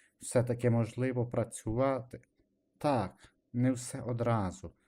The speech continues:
Так, роботи ще дуже багато. До кінця життя як мінімум вистачить, але все-таки потрібно крок за кроком це робити. І така людина,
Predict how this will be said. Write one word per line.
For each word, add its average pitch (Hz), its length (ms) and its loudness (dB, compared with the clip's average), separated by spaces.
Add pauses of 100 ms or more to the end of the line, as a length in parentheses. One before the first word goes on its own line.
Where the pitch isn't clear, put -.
(200)
Так, 117 480 -4 (260)
роботи 117 540 -2
ще - 280 -4
дуже 127 400 -2
багато. 98 640 -2 (460)
До 110 100 0
кінця 120 460 2
життя 127 320 -2
як 127 260 2
мінімум 131 600 2
вистачить, 104 760 -6 (400)
але 110 280 0
все-таки 135 720 -4
потрібно 123 680 -2
крок 135 360 -4
за 113 180 -2
кроком 110 520 -2
це 113 220 -2
робити. 101 560 -2 (460)
І 110 80 -2
така 120 300 0
людина, 123 640 0